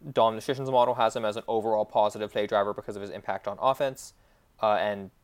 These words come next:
as I alluded to, Evolving Hockey's R I P M model generally sees him as a positive as well. Although, the, he, he's slightly negative this year, but it,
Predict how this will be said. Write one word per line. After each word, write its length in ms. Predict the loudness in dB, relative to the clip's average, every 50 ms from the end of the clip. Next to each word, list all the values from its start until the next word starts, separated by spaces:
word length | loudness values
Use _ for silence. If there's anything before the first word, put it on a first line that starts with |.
| _ _ _ _ _
as 140 | -4 -2 -2
I 260 | -4 -4 -4 -6 -6
alluded 360 | -6 -8 -6 -6 -6 -6 -8 -8
to, 320 | -8 -8 -6 -6 -8 -8 -6
Evolving 320 | 0 2 2 2 2 0
Hockey's 320 | -2 -4 -4 -4 -6 -10 -12
R 140 | -10 -10 -10
I 20 |
P 160 | -6 -2 -2 -2
M 80 | 0
model 300 | 2 0 0 0 -2 -4
generally 260 | -2 -2 -2 -2 -4
sees 200 | -8 -12 -12 -14
him 80 | -12 -14
as 100 | -14 -14
a 40 | -6
positive 480 | -4 -4 -4 -4 -6 -10 -12 -12 -14 _ _ -14 -12
as 140 | -12 -6
well. 300 | 0 0 0 0 0 -4 _ -20 _ _ _ _
Although, 460 | 0 2 4 6 6 6 6 4 0 -6 _ _ _ _
the, 320 | -2 0 0 2 2 0 0 -2
he, 120 | -4 -6 -4
he's 160 | -4 -6 -6
slightly 320 | 0 2 2 2 2 0
negative 280 | -2 -2 -2 -2 -2 -4
this 160 | -6 -8 -6
year, 140 | -6 -6 -6
but 140 | -6 -8 -10
it, 80 | -12